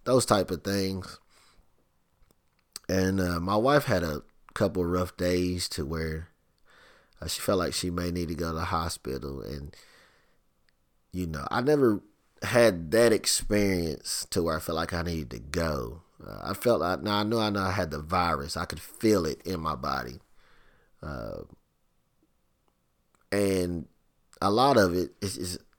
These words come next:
it messes with your mental state as well as your physical. Uh,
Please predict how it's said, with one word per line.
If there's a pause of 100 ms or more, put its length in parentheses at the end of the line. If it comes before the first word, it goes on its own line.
it
messes
with
your
mental (400)
state (720)
as
well
as
your
physical. (760)
Uh,